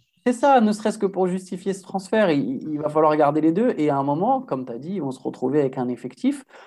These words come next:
où Harden et Embiid vont prendre énormément de place et où il va falloir autour juste construire en remplissant. Euh, je trouve ça très bien qu'ils aient réussi à garder Tyrese Maxey,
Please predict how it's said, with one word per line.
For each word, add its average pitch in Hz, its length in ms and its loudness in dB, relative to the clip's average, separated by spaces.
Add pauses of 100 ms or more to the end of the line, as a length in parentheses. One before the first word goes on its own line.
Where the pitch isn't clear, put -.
(140)
où 165 120 4
Harden 151 360 4
et 139 100 -2
Embiid 139 320 -4
vont 127 180 -8
prendre 127 360 -6 (120)
énormément 170 640 2
de 123 80 -6
place 226 460 -4 (520)
et 160 100 6
où 143 100 4
il 135 40 2
va 131 100 4
falloir 143 340 2
autour 143 320 -2
juste 160 320 -12 (120)
construire 165 440 0
en 139 140 2
remplissant. 147 680 -2 (380)
Euh, 156 580 4
je - 220 -14
trouve 226 180 -6
ça 214 160 0
très 247 240 0
bien 254 180 0
qu'ils 185 240 -8
aient 170 40 -2
réussi 170 340 -4
à 160 60 2
garder 147 460 -2
Tyrese 151 380 -4
Maxey, 156 540 -6